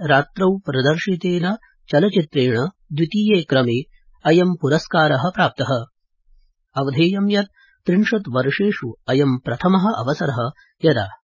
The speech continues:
कस्याः अपि भारतीयमहिलाचलच्चित्रनिर्देशिकायाः चलच्चित्रम् अस्मिन् महोत्सवे प्रदर्शितम्। एतत् चलच्चित्रं प्रभा नाम्न्याः परिचारिकायाः जीवनसम्बद्धं वर्तते।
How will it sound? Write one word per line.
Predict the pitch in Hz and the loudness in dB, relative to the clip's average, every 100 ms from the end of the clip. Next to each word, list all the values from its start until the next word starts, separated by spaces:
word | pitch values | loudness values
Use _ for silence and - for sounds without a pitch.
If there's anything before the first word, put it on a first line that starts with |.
| - | -12
कस्याः | 135 - 180 190 | -12 -6 -2 -2
अपि | 175 202 165 143 110 139 - - | -2 -4 -6 -8 -8 -8 -18 -12
भारतीयमहिलाचलच्चित्रनिर्देशिकायाः | - 160 165 170 196 202 190 135 156 175 185 190 135 131 175 170 - 190 160 123 131 - 139 127 110 107 113 131 - _ _ _ - | -4 -2 -2 -2 -2 -2 -2 -2 -2 -2 -2 -2 -2 -2 -4 -8 -4 -4 -2 -2 -2 -2 -4 -2 -2 -2 -2 -4 -6 _ _ _ -2
चलच्चित्रम् | 165 208 196 170 180 180 208 _ | 0 0 -2 -6 -2 -2 -4 _
अस्मिन् | - - 180 180 | -10 -6 -2 0
महोत्सवे | 180 139 113 175 190 156 127 127 - | 0 0 0 -2 -2 -4 -4 -4 -6
प्रदर्शितम्। | 208 147 - 98 104 98 120 _ _ _ _ _ _ - | -6 -6 -6 -8 -8 -10 -12 _ _ _ _ _ _ -2
एतत् | 143 135 131 - | -2 -2 -6 -8
चलच्चित्रं | 104 113 139 175 - 180 196 | -8 -6 -6 -8 -6 -4 -2
प्रभा | - _ - 170 - 214 | -6 _ -2 -2 0 -2
नाम्न्याः | 226 127 120 123 147 165 175 202 220 _ | -4 -4 -2 -2 -2 -2 -2 -4 -6 _
परिचारिकायाः | 107 147 180 196 196 196 147 139 147 156 | -6 -4 -4 -4 -4 -4 -4 -2 -4 -4
जीवनसम्बद्धं | 190 196 127 135 151 165 170 131 143 120 123 120 123 123 | -6 -8 -4 -2 0 -2 -4 -4 -4 -4 -6 -6 -4 -4
वर्तते। | 156 101 101 98 | -6 -8 -10 -12